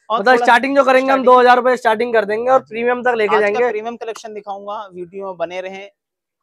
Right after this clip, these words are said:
Speaker 2: चैनल को
Speaker 1: मुस्कुराते
Speaker 2: सब्सक्राइब
Speaker 1: रहें
Speaker 2: करते
Speaker 1: और
Speaker 2: रहें।
Speaker 1: चैनल, हमारा चैनल देखते रहें और
Speaker 2: और सर, एक
Speaker 1: सब्सक्राइब
Speaker 2: बारी
Speaker 1: भी करें।
Speaker 2: एड्रेस बता दीजिए, कोई व्यूअर विजिट करके लेना चाहे तो।
Speaker 1: सर हाँ, अगर हमारे शॉप अगर विजिट करना चाह रहे हैं तो रितु फैशन स्टूडियो, तेरह सौ पचासी रितु फैशन स्टूडियो, मालीवाड़ा के अंदर पड़ेगा ये।
Speaker 2: ओके।
Speaker 1: मालीवाड़ा चांदनी चौक है सर, ये भी बता देता हूँ।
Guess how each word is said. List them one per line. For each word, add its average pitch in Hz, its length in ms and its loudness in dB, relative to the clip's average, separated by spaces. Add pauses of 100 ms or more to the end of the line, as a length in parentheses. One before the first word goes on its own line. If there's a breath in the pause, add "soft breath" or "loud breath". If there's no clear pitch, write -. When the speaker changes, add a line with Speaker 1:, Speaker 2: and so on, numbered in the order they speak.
(300)
Speaker 2:
चैनल 185 180 0
को 220 60 0
Speaker 1:
मुस्कुराते 254 240 0
Speaker 2:
सब्सक्राइब 254 260 2
Speaker 1:
रहें 285 100 -6
Speaker 2:
करते 220 160 0
Speaker 1:
और 247 160 -6
Speaker 2:
रहें। 220 200 2
Speaker 1:
चैनल, 240 240 -2
हमारा 214 260 -6
चैनल 208 320 -10
देखते 190 320 -12
रहें 220 120 -10
और 226 80 -10
Speaker 2:
और 196 100 -6
सर, - 20 -6
एक 196 60 -14
Speaker 1:
सब्सक्राइब 226 340 2
Speaker 2:
बारी 220 200 4
Speaker 1:
भी 226 80 0
करें। 208 160 4
Speaker 2:
एड्रेस 226 240 0
बता 214 180 0
दीजिए, 226 120 0
कोई 226 120 0
व्यूअर 208 260 0
विजिट 202 200 0
करके 233 220 4
लेना 185 200 -4
चाहे 151 200 -8
तो। 135 120 -18
Speaker 1:
सर 208 140 -6
हाँ, 180 220 -4
अगर 196 120 -8
हमारे 196 400 -8
शॉप 208 260 -16
अगर 208 160 -10
विजिट 170 320 -10
करना 220 240 -8
चाह 208 180 -8
रहे 202 100 -12
हैं 202 80 -18
तो 196 80 -10
रितु 170 280 -14
फैशन 202 340 -14
स्टूडियो, 202 320 -14
तेरह 185 240 -10
सौ 196 140 -18
पचासी 175 480 -12
रितु 175 280 -12
फैशन 160 300 -20
स्टूडियो, 151 360 -20
मालीवाड़ा 160 500 -10
के 147 120 -20
अंदर 156 200 -16
पड़ेगा 147 320 -12
ये। 190 240 -12
Speaker 2:
ओके। 175 260 -10
Speaker 1:
मालीवाड़ा 196 440 -6
चांदनी 185 360 -12
चौक 196 300 -14
है 202 60 -16
सर, 208 180 -18
ये 180 120 -14
भी 185 80 -14
बता 190 220 -10
देता 190 220 -18
हूँ। 208 160 -20